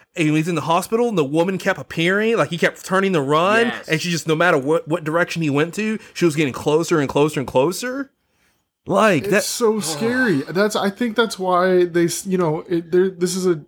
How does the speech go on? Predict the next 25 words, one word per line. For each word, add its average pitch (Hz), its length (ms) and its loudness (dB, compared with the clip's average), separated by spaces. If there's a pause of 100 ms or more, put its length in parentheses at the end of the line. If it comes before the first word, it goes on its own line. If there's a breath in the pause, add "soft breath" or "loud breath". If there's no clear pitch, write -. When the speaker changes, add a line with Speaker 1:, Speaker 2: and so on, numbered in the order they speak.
(160)
Speaker 1:
a 180 60 -10 (180)
tough 170 320 -6
question. 196 560 -2 (360 loud breath)
'Cause 175 140 -2
like 185 140 0
you 180 40 2
said, 180 280 2
there's 135 200 2
not, 160 240 0
like, 160 220 -4
it's - 260 -6
not, 156 380 -2 (480)
it's 165 220 -2
not 185 180 4
an 190 80 2
adult 151 460 0
film. 160 600 0
It's - 220 -10
not, 165 300 -2
you 156 100 -2
know, 139 180 -2
they're 156 160 0
not 165 240 0
adult 151 460 -2
stories, 156 800 0